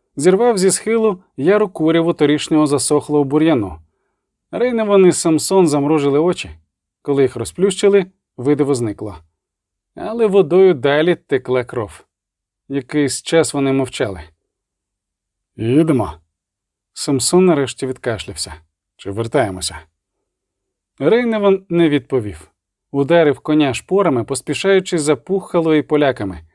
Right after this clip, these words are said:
які вже зникали серед зеленіючих вільг. Біля наступного яру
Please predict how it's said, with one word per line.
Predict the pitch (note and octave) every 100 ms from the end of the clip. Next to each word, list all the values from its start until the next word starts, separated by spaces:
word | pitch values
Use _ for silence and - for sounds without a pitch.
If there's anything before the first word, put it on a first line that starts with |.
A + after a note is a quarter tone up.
| _ _ _ _ -
які | D4+ -
вже | A3 G3 F#3+
зникали | E3 D3+ - G3 G3+ F#3
серед | - E3 D#3 B2
зеленіючих | C#3 C3 A#2+ B2 C3+ B2+ B2+ - A#2
вільг. | A#2 F2 - _ _ _ _ _ _ _ _ -
Біля | D3+ D3+ C#3
наступного | C3 - E3+ - G#2+ A2+
яру | D#3+ G3+ F#3+